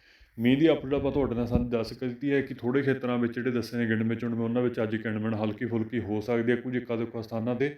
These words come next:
ਬਾਕੀ ਹਿੱਸਿਆਂ ਦਾ ਮੌਸਮ ਫਿਲਹਾਲ ਪੰਜਾਬ ਦਾ ਠੀਕ ਠਾਕ ਬਣਿਆ ਰਹੂਗਾ। ਇਸ ਸਿਸਟਮ ਦਾ ਕੋਈ ਜ਼ਿਆਦਾ ਵੱਡਾ ਤਕੜਾ ਅਸਰ ਪੰਜਾਬ 'ਤੇ ਨਹੀਂ ਹੈ। ਠੰਡ ਧੁੰਦ ਦੀ ਜਿਹੜੀ ਜਾਣਕਾਰੀ ਹੈ, ਧੁੰਦ ਥੋੜ੍ਹੀ ਬਹੁਤ ਘਟੇਗੀ, ਠੰਡ ਹਲੇ ਫਿਲਹਾਲ ਬਣੀ ਰਹੇਗੀ, ਕਿਉਂਕਿ ਸ਼ੀਤ ਹਵਾਵਾਂ ਉੱਤਰ ਪੱਛਮ ਦਿਸ਼ਾ ਤੋਂ ਚੱਲ ਰਹੀਆਂ ਨੇ।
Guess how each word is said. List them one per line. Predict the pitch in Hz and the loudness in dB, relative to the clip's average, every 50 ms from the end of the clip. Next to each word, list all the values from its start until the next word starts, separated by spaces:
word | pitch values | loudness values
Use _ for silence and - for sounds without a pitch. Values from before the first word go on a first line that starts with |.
| - - - - _ _ _ | -12 -20 -20 -20 _ _ _
ਬਾਕੀ | 107 110 110 110 113 131 127 131 | -2 0 0 0 0 2 2 2
ਹਿੱਸਿਆਂ | 123 127 131 127 123 | 2 2 0 -2 -2
ਦਾ | 127 | 0
ਮੌਸਮ | 123 123 117 113 117 123 113 | 2 2 2 2 0 -4 -4
ਫਿਲਹਾਲ | 110 110 107 107 113 113 113 | -4 -4 -2 0 0 -2 -2
ਪੰਜਾਬ | 110 113 110 113 110 107 107 | -2 -2 0 0 0 0 0
ਦਾ | 113 110 | -2 -4
ਠੀਕ | 110 - 113 107 107 | -4 -6 -6 -6 -4
ਠਾਕ | 110 113 110 104 | -4 -4 -4 -2
ਬਣਿਆ | 101 104 101 107 110 113 | -2 -2 0 0 2 2
ਰਹੂਗਾ। | 113 113 120 120 135 131 131 127 - - - - - _ _ | 4 4 4 4 4 4 2 0 -6 -16 -20 -20 -20 _ _
ਇਸ | - 139 135 135 | 0 0 2 2
ਸਿਸਟਮ | 135 127 127 - 123 120 | 0 0 0 -2 -2 -2
ਦਾ | 123 120 | 0 0
ਕੋਈ | 110 123 117 | 0 2 2
ਜ਼ਿਆਦਾ | 113 113 107 104 113 120 | 4 4 4 4 4 4
ਵੱਡਾ | 110 110 104 113 113 | 4 2 0 -2 0
ਤਕੜਾ | 110 113 107 110 110 110 110 | 0 -2 -2 0 2 2 2
ਅਸਰ | 110 110 104 | 0 -2 -6
ਪੰਜਾਬ | 101 110 101 104 101 104 101 | -6 -4 -2 0 0 0 -2
'ਤੇ | - - 120 | -2 -4 -2
ਨਹੀਂ | 120 120 113 107 107 98 | 0 0 0 0 0 -2
ਹੈ। | 95 95 90 - _ _ _ _ _ _ _ _ _ _ _ _ _ _ _ - _ _ _ _ | -4 -8 -10 -14 _ _ _ _ _ _ _ _ _ _ _ _ _ _ _ -20 _ _ _ _
ਠੰਡ | - 113 117 131 147 | -2 0 4 4 4
ਧੁੰਦ | 147 156 147 139 | 4 4 2 2
ਦੀ | 131 139 147 | 4 6 6
ਜਿਹੜੀ | 147 151 151 156 | 8 8 6 6
ਜਾਣਕਾਰੀ | 156 147 139 139 127 139 143 135 143 143 | 4 2 0 -2 -2 -4 -4 -2 0 0
ਹੈ, | 143 139 | 0 0
ਧੁੰਦ | 139 147 135 127 123 | 0 -2 -4 -4 -2
ਥੋੜ੍ਹੀ | 113 123 123 131 | -2 0 0 2
ਬਹੁਤ | 131 139 135 131 131 131 | 2 2 2 2 0 -2
ਘਟੇਗੀ, | 139 127 127 123 123 123 139 147 147 147 - _ | -2 -2 0 0 0 0 -2 -4 -4 -6 -12 _
ਠੰਡ | - 117 117 120 | -4 -2 0 0
ਹਲੇ | 131 120 123 123 127 | 2 2 4 2 2
ਫਿਲਹਾਲ | 123 127 123 113 110 120 120 | 2 2 0 2 2 2 2
ਬਣੀ | 113 113 113 117 113 | 2 2 2 2 2
ਰਹੇਗੀ, | 120 117 120 131 127 135 139 | 4 4 4 4 4 2 0
ਕਿਉਂਕਿ | 135 131 127 120 131 131 | 0 -2 -4 -2 -2 -2
ਸ਼ੀਤ | 127 - 120 117 113 120 | -2 -2 -4 -4 -4 -2
ਹਵਾਵਾਂ | 113 117 117 117 117 117 113 | -2 0 0 0 0 -2 -2
ਉੱਤਰ | 110 - 113 | -2 -4 -4
ਪੱਛਮ | 110 113 110 110 - 113 110 | -2 -2 -2 -2 -4 -2 -2
ਦਿਸ਼ਾ | 110 107 110 | 0 0 0
ਤੋਂ | 110 113 110 | 0 0 -2
ਚੱਲ | - 110 107 104 107 | -2 -2 -2 0 2
ਰਹੀਆਂ | 110 110 120 123 123 | 2 4 4 4 4
ਨੇ। | 123 127 | 2 0